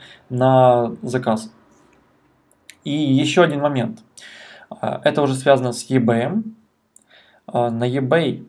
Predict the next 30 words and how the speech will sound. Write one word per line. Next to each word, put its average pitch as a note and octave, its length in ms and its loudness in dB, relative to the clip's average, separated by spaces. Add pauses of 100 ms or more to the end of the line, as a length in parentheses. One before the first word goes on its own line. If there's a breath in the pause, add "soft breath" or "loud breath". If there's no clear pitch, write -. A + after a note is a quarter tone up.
(140)
если C#3 400 -2
вам C3+ 200 2
попадется, C3+ 640 -2 (1160)
да, D3 220 4
вы C3+ 160 2
куп-, - 240 -10
допустим, C3 500 -4
закупили C3+ 420 -2
товар C3 300 2
на B2 220 -4
eBay, G#2+ 360 -4 (1700 loud breath)
и B2+ 280 -2
вам A#2+ 200 4
попался D3+ 460 2
трек-номер, C3+ 640 -4 (400)
который C#3 520 0
имеет, D3+ 420 -4 (100)
э, B2+ 220 -4
в A2+ 120 -6
начале C3+ 340 2
вот A#2+ 140 -2
эти A#2+ 140 -2
вот A2 100 -6 (180)
циф-, B2+ 300 -4
э, A#2+ 320 -4
три C3+ 120 -2
буквы B2+ 280 0
Т C3+ 140 -2
Б B2+ 140 -2
А, G#3+ 300 0